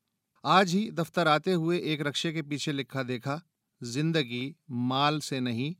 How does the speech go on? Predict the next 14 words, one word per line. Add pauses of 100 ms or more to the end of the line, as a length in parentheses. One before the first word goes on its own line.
(300)
اعمال
سے
ہے۔" (1040)
جو
بات
رکشے
والا
جانتا
ہے،
وہ
اس
رکشے
والے
کی